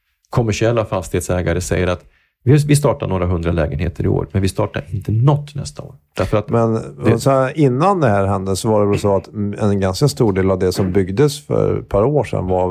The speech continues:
Speaker 2: väl, hade ju inte skett om det inte hade varit för de här stödpengarna.
Speaker 1: Rätt.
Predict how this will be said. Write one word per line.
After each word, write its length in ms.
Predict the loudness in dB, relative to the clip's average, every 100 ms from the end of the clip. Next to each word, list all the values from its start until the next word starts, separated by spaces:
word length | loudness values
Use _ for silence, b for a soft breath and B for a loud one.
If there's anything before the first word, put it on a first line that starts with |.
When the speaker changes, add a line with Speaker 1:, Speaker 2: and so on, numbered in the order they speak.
| -2
Speaker 2:
väl, 60 | -2
hade 160 | -2 -4
ju 60 |
inte 180 | -6 -8
skett 320 | -4 -6 -4
om 100 | -6
det 80 | -6
inte 160 | -6 -4
hade 120 | -2
varit 200 | -4 -6
för 120 | -6
de 100 | -4
här 80 | -4
stödpengarna. 880 | -4 -2 -2 -2 -2 -2 -4 -12 -16 _ _ _ B B B B B
Speaker 1:
Rätt. 400 | 0 0 0 -8